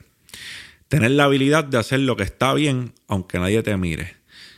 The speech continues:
Si yo vengo y con, ¿verdad? Eh, viene por ahí un empleado de, de, de Loomis Fargo y se le olvidó el bulto ese con, con quinientos mil pesos adentro.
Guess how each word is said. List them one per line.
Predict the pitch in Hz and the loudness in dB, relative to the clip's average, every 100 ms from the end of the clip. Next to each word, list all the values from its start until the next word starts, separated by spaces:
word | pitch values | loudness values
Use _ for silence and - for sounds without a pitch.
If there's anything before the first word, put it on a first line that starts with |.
| _ _ | _ _
Si | - 95 85 | -4 -2 2
yo | 95 113 | 2 2
vengo | 139 135 131 123 | 0 0 2 2
y | 107 | 2
con, | 98 98 92 87 85 | 0 0 0 0 0
¿verdad? | 85 85 104 143 127 101 92 87 82 78 | 0 0 0 0 -2 -2 -2 -2 -4 -6
Eh, | 80 _ _ _ - | -12 _ _ _ -16
viene | 95 98 117 | 0 2 4
por | 131 | 4
ahí | 123 123 131 | 2 4 4
un | 123 110 | 2 2
empleado | 120 - 120 127 131 120 | 0 2 2 2 2 0
de, | 107 95 92 90 | 0 0 -2 -4
de, | 87 85 82 | -2 0 0
de | 85 85 | 2 2
Loomis | 107 123 - | 2 0 -4
Fargo | 85 82 - - 95 _ _ _ _ _ _ _ _ _ _ | -2 -2 -4 -10 -12 _ _ _ _ _ _ _ _ _ _
y | 101 95 | -2 0
se | 104 | 2
le | 90 | 0
olvidó | 85 87 82 110 110 101 | 0 -2 0 0 -2 -4
el | 90 | -4
bulto | 82 98 98 - 85 | 2 2 2 0 0
ese | 92 - 87 87 _ | 0 -2 -10 -14 _
con, | - 80 80 - - - 98 _ _ _ _ _ | -12 -8 -8 -10 -12 -16 -20 _ _ _ _ _
con | - 90 | -8 -6
quinientos | - 90 90 - 82 | -6 -6 -6 -6 -6
mil | 95 107 | -2 -2
pesos | - 95 95 85 | -2 -4 -2 -4
adentro. | 78 62 - - | -4 -10 -14 -20